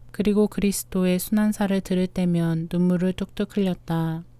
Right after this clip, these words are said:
일곱 살에 첫 영성체를 한 다음부터 이냐시오가 그를 자주 데리고 간 곳은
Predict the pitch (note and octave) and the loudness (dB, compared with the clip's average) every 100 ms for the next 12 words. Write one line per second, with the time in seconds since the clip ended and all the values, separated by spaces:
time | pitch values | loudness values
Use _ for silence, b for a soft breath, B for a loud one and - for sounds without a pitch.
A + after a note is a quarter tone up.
0 | - - - - A3 A3+ A#3+ - A3 G3 | -20 -20 -20 -6 0 2 2 2 2 4
1 | F#3 F#3 - A3+ G3 F3 G3+ G#3 - F#3+ | 2 0 2 4 4 2 0 -2 -2 -2
2 | G3+ G3+ F#3+ F3+ F3+ F3+ - F#3 F3 F3 | 0 0 0 0 0 -2 -4 0 0 0
3 | F3+ F3+ F#3+ - G3+ F#3+ F#3 F#3 F3+ F#3 | 0 2 0 0 0 0 0 -2 0 -2
4 | F3+ F3+ F#3 F3 F#3 F3+ F3+ F3+ F#3 F#3 | 0 -2 -2 -2 -2 -2 -2 -2 -4 -2
5 | F3 E3+ F#3 - E3+ E3+ | -2 0 -2 -2 0 0